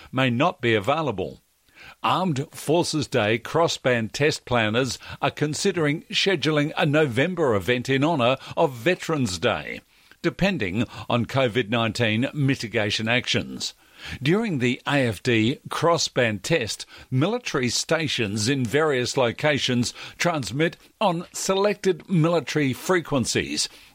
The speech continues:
and announce the specific ham frequencies they are monitoring to work radio amateurs. Worldwide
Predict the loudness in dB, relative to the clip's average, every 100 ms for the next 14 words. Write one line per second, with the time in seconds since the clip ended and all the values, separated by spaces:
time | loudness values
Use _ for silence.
0 | _ -2 0 0 -2 -4 -4 0 0 0
1 | -4 -2 -2 0 -2 0 0 0 -2 0
2 | -2 0 -2 0 -4 -2 0 0 2 0
3 | 0 0 0 0 -2 0 0 2 -2 -4
4 | -12 -4 -2 0 -2 -2 -12 -14 -2 0
5 | 2 4 4 2 0 0 0 -2 -4 -8
6 | -8 _ -20 _ _ _ _ _ _ _
7 | _ _ -10 0 2 2 0 0 2 0